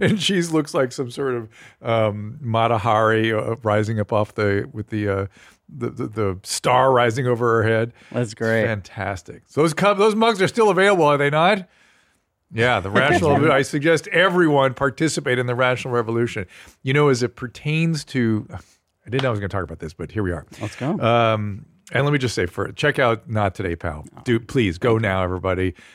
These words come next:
Speaker 1: Uh, Jamie Lynn Sigler, Rob Eiler, Y M H Studios, YouTube channel, and everywhere you get your podcasts. Go see Not Today, Pal.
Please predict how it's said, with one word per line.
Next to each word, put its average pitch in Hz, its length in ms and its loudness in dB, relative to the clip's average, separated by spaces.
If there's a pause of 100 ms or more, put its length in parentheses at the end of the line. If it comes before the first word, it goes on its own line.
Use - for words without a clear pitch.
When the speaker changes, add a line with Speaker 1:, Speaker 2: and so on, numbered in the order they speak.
(140)
Speaker 1:
Uh, 101 160 0
Jamie 127 240 0
Lynn 123 100 0
Sigler, 117 520 0
Rob 101 200 2
Eiler, 101 600 0
Y 113 140 0
M 120 80 0
H 113 140 -2
Studios, 131 400 0
YouTube 131 340 -2
channel, 123 340 0
and 110 100 -2
everywhere 110 260 0
you 101 60 0
get 98 140 -6
your - 80 -16
podcasts. 95 580 -2
Go 110 360 -2
see 98 420 -6
Not 98 360 -6
Today, 87 300 -6
Pal. 87 380 -8